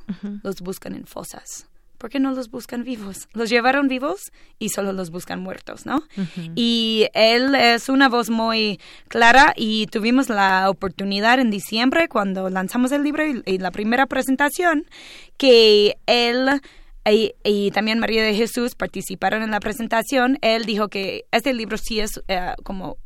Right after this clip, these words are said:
Speaker 2: parte de la lucha contra el olvido,
Speaker 1: Ujú.
Speaker 2: pero también él dijo, ¿no?, que muchas veces no quería contar su historia y que solo
Speaker 1: Ujú.
Speaker 2: porque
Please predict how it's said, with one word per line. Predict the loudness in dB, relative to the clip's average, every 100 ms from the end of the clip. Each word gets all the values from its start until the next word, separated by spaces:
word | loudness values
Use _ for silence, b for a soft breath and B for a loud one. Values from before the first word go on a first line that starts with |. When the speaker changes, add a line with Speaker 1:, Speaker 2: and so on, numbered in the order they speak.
| 2
Speaker 2:
parte | 2 2 -2
de | -2
la | -4 -4
lucha | -4 -4
contra | -2 -2 0
el | 2
olvido, | 2 2 0 0 0 -2
Speaker 1:
Ujú. | -6 -4 0
Speaker 2:
pero | 4 6
también | 6 4 4 4
él | 2
dijo, | 0 2 4 4
¿no?, | 2 2
que | 0 0 2 2 2 2 B B -4
muchas | 0 2 0 -2
veces | 0
no | 0 4
quería | 6 6
contar | 4 4 4 4
su | 2
historia | 0 0 -2 0 2 4 2
y | -2
que | 0 2 2
solo | 0 4 4
Speaker 1:
Ujú. | 2
Speaker 2:
porque | -2 -4 -2 -2 -4